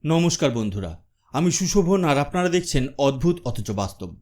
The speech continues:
আজকের এই মুহূর্তটা আন্তর্জাতিক রাজনীতির জন্য, বিশেষ করে ভারতের জন্য এক চরম সন্ধিক্ষণ। একটা ভয়ঙ্কর খবর, একটা মারাত্মক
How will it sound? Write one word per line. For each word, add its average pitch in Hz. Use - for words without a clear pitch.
আজকের 165
এই 214
মুহূর্তটা 180
আন্তর্জাতিক 156
রাজনীতির 135
জন্য, 98
বিশেষ 120
করে 123
ভারতের 143
জন্য 101
এক -
চরম 156
সন্ধিক্ষণ। 90
একটা 233
ভয়ঙ্কর 185
খবর, 160
একটা -
মারাত্মক 170